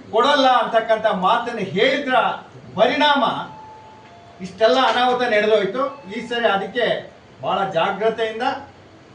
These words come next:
ಪಕ್ಷದ ಮೇಲೆ ಪ್ರತಿಯೊಬ್ಬರ ಮೇಲೂ ಕೂಡ ಒಂದು ಅವರವ್ರ ಜವಾಬ್ದಾರಿಯನ್ನು ಅವ್ರಿಗೆ ತಿಳಿಸೋದ್ರ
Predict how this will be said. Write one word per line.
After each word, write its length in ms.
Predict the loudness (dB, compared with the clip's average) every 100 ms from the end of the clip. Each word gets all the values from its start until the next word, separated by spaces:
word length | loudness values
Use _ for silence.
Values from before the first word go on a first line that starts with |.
| -20 -14 -8
ಪಕ್ಷದ 320 | -8 -6 -4 2
ಮೇಲೆ 220 | 4 4 2 -2 -4 -10
ಪ್ರತಿಯೊಬ್ಬರ 520 | -10 -6 0 0 0 -2
ಮೇಲೂ 140 | -2 -6 -6
ಕೂಡ 100 | -2 0 -2 -6 -18 -20 -12 -10
ಒಂದು 140 | -4 -2
ಅವರವ್ರ 240 | -2 -2 -4 -2
ಜವಾಬ್ದಾರಿಯನ್ನು 640 | 0 0 0 -2 -2 -2
ಅವ್ರಿಗೆ 220 | -2 -2 -4 -4
ತಿಳಿಸೋದ್ರ 400 | -8 -8 -8